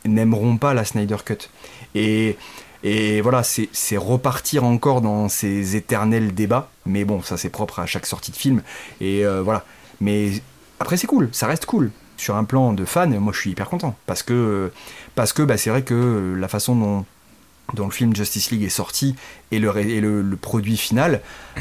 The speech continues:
ben, j'ai eu un peu l'impression de m'être fait escroquer, tu vois. <laughs> On m'avait vendu, euh, du rêve depuis Man of Steel et avec B V S, et puis, euh, le, le,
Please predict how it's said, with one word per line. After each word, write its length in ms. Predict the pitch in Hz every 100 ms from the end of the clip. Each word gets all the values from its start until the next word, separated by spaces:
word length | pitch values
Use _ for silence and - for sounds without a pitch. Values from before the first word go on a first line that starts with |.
| 101
ben, 600 | - 95 104 113 117 110
j'ai 160 | 90 90
eu 140 | 95
un 160 | 95 98
peu 100 | 107
l'impression 420 | 101 - 104 120
de 60 |
m'être 140 | 107 92
fait 120 | 107
escroquer, 400 | 101 131 131 143
tu 120 | 127
vois. 80 | 110 123 127 113 95
<laughs> 460 | 113 156 185 160
On 60 | 110
m'avait 220 | 117 120
vendu, 400 | 120 139 139 151
euh, 120 | 139
du 160 | 113 123
rêve 280 | 127 139 117
depuis 240 | 113 -
Man 160 | 117 120
of 100 | 113
Steel 260 | - 135
et 40 | 117
avec 240 | 98 104
B 80 | 104
V 160 | 107 120
S, 260 | 160 -
et 60 | 104
puis, 260 | - 107
euh, 300 | 101 98 98
le, 320 | 92 95 98 95
le, 300 | 95 95